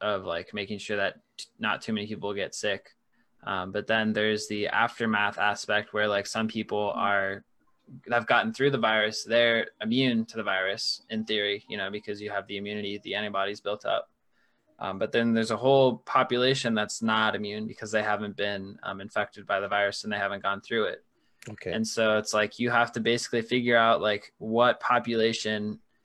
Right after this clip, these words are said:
Speaker 1: has gone through and, like, can still interact. And then the other population that hasn't had those viruses yet,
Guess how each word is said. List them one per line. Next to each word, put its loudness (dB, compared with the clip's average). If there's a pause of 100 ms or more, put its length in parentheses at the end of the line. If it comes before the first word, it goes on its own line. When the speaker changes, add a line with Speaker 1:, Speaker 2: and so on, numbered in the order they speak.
(180)
Speaker 1:
has 4
gone 2
through 2
and, -6
like, -4
can -8
still 0
interact. 0
And -4
then 0
the 0
other 2
population 0
that -6
hasn't 0 (300)
had -2
those -4
viruses -4
yet, 0